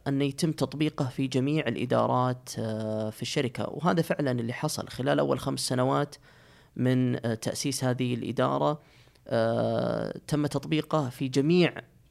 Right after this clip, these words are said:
آه، إدارات الشركة. آه، تسعين بالمية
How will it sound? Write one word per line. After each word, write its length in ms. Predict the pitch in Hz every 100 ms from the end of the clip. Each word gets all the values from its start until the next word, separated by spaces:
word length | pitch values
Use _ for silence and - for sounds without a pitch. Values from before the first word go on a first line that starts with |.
| -
آه، 260 | 117 110 -
إدارات 340 | 120 117 117
الشركة. 500 | - 120 123 127 165 - - - - - _ -
آه، 300 | 127 123 117
تسعين 560 | - 139 - 175 175
بالمية 420 | 156 147 139 104